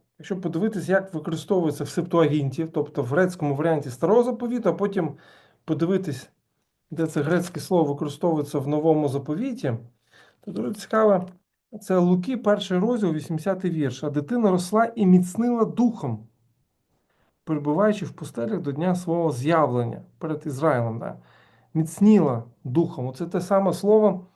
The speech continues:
про Йоанна Хрестителя. Про Ісуса так само говориться. Другий розділ, вірш сороковий. «Дитина ж росла і міцніла». А оцей вираз, він є тут в цих віршах.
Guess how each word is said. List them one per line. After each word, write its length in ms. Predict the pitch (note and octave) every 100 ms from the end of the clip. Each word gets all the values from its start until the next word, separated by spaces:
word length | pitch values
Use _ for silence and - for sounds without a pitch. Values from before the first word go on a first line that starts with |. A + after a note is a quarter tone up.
| _ _ _ _
про 200 | E3+ F3+
Йоанна 500 | E3 F3+ F#3 F#3 D#3 - _
Хрестителя. 840 | - D#3+ - G#3+ F#3 C#3+ A#2+ G#2+ - - _
Про 120 | - F#3+
Ісуса 380 | F#3 D4+ -
так 160 | G#3+ F3+
само 300 | - A#3+ G#3
говориться. 580 | D3 E3 D3+ B2 - - _ _ _ -
Другий 340 | D#3+ D#3+ F#3+
розділ, 380 | F#3 A#3+ G#3+ D#3+
вірш 260 | D#3 G#3 -
сороковий. 640 | G3 F#3 G#3+ F3+ B2 G#2+ - _ _ _ _ _
«Дитина 460 | D3 E3 F3+ C4 A#3+
ж 160 | -
росла 640 | E3 E3 - F3 F#3 B3 C#4+ -
і 180 | G#3+ G#3+
міцніла». 1040 | G3 F#3+ F#3 - B3+ C#4 A3+ D3 B2 A2 A2 _ _ _ _ _ _ _ -
А 180 | G#3+
оцей 260 | D#3 C#3+ E3+
вираз, 420 | D3+ G#3+ E3 -
він 260 | D#3 E3+ C3+ - _ _ _ _ _ -
є 480 | D3+ F3 F#3+ D#3 - _ _ _ _ _
тут 240 | F3+ F3+
в 80 | -
цих 380 | - E3+ - - _ _ _ _ -
віршах. 600 | D3 D3 - C3+ A#2